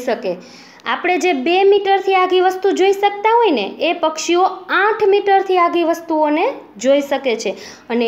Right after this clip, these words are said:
એ પણ કેવી રીતે? સરળતાથી. તો હવે કહે છે કે પ્રાણીઓના રંગો જુઓ છો. આપણે જોઈએ છીએ કે દરેક પ્રાણીઓના જુદા જુદા રંગો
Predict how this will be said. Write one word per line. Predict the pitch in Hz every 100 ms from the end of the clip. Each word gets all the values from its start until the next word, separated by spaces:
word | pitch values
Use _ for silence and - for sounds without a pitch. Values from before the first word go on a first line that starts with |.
| 247
એ |
પણ | 247 311 320
કેવી | 349 370 370
રીતે? | 370 427 571 - - -
સરળતાથી. | - - 262 269 254 254 214 214 202 - - - - - - - _ _ _ - - - - _ 349
તો | 330 208 - - - - 202
હવે | 262 370
કહે | 370 339
છે | 349 370
કે | 359 359 370 370 -
પ્રાણીઓના | 285 277 302 311 311 311 339 339 - - 226 247 247 254 285
રંગો | 302 240 262 302 480 - - -
જુઓ | 240 233 190
છો. | - 180 - - - - -
આપણે | 247 320 277
જોઈએ | 269 311 285
છીએ | 285 247
કે | 226
દરેક | 247 269 285 285
પ્રાણીઓના | 269 269 262 254 240
જુદા | 254 269 262
જુદા | 262 254 277 269 -
રંગો | 208 233 254 254